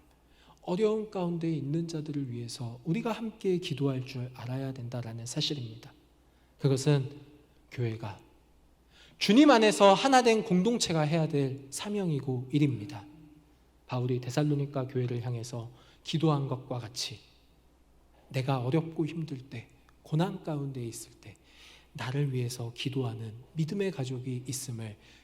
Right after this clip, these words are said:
기억하시면서 나도 이제 다른 사람을 위해서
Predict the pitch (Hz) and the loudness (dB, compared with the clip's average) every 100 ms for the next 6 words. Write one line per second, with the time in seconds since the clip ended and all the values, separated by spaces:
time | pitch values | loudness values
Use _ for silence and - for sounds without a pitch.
0 | _ - 180 220 220 160 - 123 98 - | _ 2 8 8 6 2 2 0 -6 -10
1 | 90 - - _ _ _ _ _ _ _ | -14 -18 -20 _ _ _ _ _ _ _
2 | - - _ _ - 120 127 151 131 - | -20 -20 _ _ -8 -4 -2 0 -2 -2
3 | 117 110 107 - - - 127 139 139 127 | -6 -6 -12 -20 -18 -8 -4 -4 -4 -6
4 | 120 113 98 95 - 120 | -8 -8 -12 -16 -16 -20